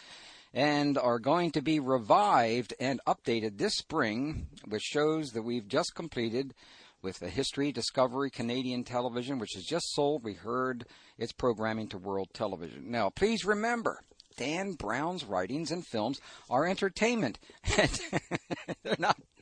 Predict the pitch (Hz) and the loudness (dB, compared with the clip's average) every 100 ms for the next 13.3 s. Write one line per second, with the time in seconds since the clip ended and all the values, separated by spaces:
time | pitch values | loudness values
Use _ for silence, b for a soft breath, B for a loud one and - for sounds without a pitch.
0 | - - 175 160 185 165 156 160 - B | -10 -8 -6 -4 2 2 2 0 -4 B
1 | 131 113 B - 226 247 156 117 113 175 | -8 -10 B 4 4 6 2 2 2 2
2 | 117 139 208 165 - - 143 110 - 151 | 0 0 -4 -8 -12 -4 -2 -2 2 4
3 | 214 113 90 101 101 135 - B B 131 | 4 2 -2 -4 -2 -2 -4 B B -4
4 | 156 156 214 220 - 120 - 110 117 113 | -2 4 4 4 4 4 4 2 2 2
5 | 117 120 165 151 127 - b b b _ | -2 0 4 4 4 -2 b b b _
6 | 113 113 - 110 107 101 98 - 107 - | 2 2 0 -4 -4 -4 -6 -6 -6 -6
7 | - - 214 127 110 - 147 123 95 - | -8 2 6 6 4 4 4 4 0 2
8 | 247 185 80 69 - - - 71 71 - | 4 4 2 -6 -12 -12 -12 -14 -12 -14
9 | - 80 - 117 104 B B B B 190 | -12 -10 -4 -2 -4 B B B B 10
10 | 247 233 156 131 113 - 113 - 226 165 | 10 8 6 6 2 0 -2 2 6 6
11 | 120 123 104 101 101 107 - 92 113 120 | 6 0 -2 -4 -2 -4 -6 -2 2 2
12 | 147 98 - 127 120 107 95 95 90 - | 2 -4 -4 -4 0 0 0 -4 -8 -6
13 | 139 71 | -6 -6